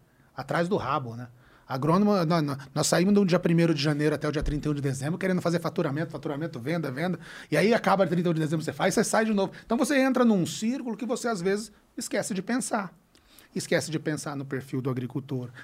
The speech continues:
esquece de pensar o que que você pode levar pra ele,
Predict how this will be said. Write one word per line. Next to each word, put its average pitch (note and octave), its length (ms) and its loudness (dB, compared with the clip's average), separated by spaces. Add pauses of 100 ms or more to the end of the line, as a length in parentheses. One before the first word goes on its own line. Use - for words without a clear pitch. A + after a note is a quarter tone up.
(100)
esquece D#3 360 -6
de C#3+ 60 -8
pensar C#3+ 300 -8
o C3+ 60 -6
que F#3 100 -6
que D#3+ 80 -10
você C#3 220 -8
pode B2+ 320 -6
levar B2 300 -6
pra C#3 160 -8
ele, B2 180 -10